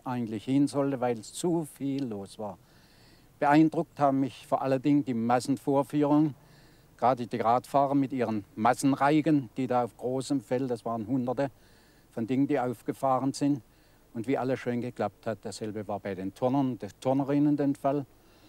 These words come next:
der Fall, ebenso bei dem großen Schachspiel, das auf dem Platz stattgefunden hat.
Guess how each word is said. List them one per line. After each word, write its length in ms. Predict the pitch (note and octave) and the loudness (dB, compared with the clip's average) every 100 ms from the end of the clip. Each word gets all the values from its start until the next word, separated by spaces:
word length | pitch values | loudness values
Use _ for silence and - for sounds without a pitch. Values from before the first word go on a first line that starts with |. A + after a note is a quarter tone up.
| _ | _
der 80 | B2+ | -6
Fall, 320 | - C3 C3+ - _ _ - | 0 0 0 -6 _ _ -2
ebenso 460 | C3+ C#3 - C3+ | 0 2 0 -2
bei 160 | B2+ B2+ | 0 -2
dem 160 | B2+ B2 | -2 -4
großen 340 | A#2 A#2 A#2 | -2 -2 -4
Schachspiel, 640 | - F#2+ - - A2 G2 - _ _ _ _ _ _ | -4 -4 -6 -6 -4 -4 -10 _ _ _ _ _ _
das 200 | - G#2+ | -4 -4
auf 180 | - A2+ | -4 -6
dem 120 | A2+ | -6
Platz 220 | G#2 G#2+ - | -4 -6 -6
stattgefunden 720 | A2 G2+ A2+ - A2 G2 G2+ | -8 -6 -6 -6 -8 -8 -6
hat. 220 | G#2+ - | -8 -8